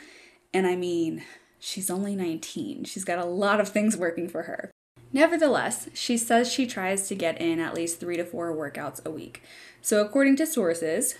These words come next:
her favorite activities to stay in shape are yoga, walking, hiking, and full body strength routines. So she's not into the heavy lifts and body part splits like Kim yet,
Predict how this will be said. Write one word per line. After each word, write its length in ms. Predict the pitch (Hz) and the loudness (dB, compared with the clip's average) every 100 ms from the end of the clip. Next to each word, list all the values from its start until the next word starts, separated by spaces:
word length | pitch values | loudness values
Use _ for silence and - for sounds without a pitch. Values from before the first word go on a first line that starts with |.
| - | -4
her 200 | 226 208 | 2 2
favorite 880 | 208 - - 202 233 220 277 330 330 220 | 2 -8 -2 4 4 6 6 4 2 -8
activities 640 | 226 - 190 190 185 190 | -6 -6 -4 -2 -2 -4
to 100 | - | -4
stay 240 | - 175 | -4 -4
in 180 | - 196 | -4 -4
shape 440 | 190 - 170 170 - - | -4 -4 -4 -6 -12 -8
are 400 | 175 165 165 165 - - - _ | -6 -4 -4 -6 -12 -20 -20 _
yoga, 640 | 196 254 269 254 262 262 254 | 4 8 8 6 4 2 -4
walking, 640 | 214 190 196 196 190 196 190 | -2 2 4 2 -2 -4 -4
hiking, 640 | - 175 180 180 175 - | -4 -4 -2 -2 -2 -2
and 140 | 165 | -4
full 240 | 165 170 160 | -2 -2 0
body 300 | 156 156 156 | 0 -2 -4
strength 460 | - - 143 156 | -4 -6 -6 -8
routines. 540 | - 85 147 151 185 - - - - - | -12 -8 -4 -4 -4 -6 -10 -20 -20 -10
So 140 | - 214 | -2 2
she's 220 | 254 240 | 4 6
not 360 | 233 247 254 | 6 6 4
into 300 | 220 220 226 | 0 0 2
the 120 | 240 226 | 4 4
heavy 280 | 220 226 | 2 2
lifts 400 | 214 190 190 190 | 0 2 2 0
and 140 | 202 196 | -2 -2
body 220 | 165 170 | -2 -2
part 260 | 170 170 - | -2 -6 -6
splits 340 | - 165 160 | -6 -6 -4
like 200 | 151 151 | -6 -6
Kim 440 | - 190 175 190 - _ _ | -4 -2 0 -2 -8 _ _
yet, 640 | 190 175 147 214 - - | -6 -2 -2 -2 -2 -6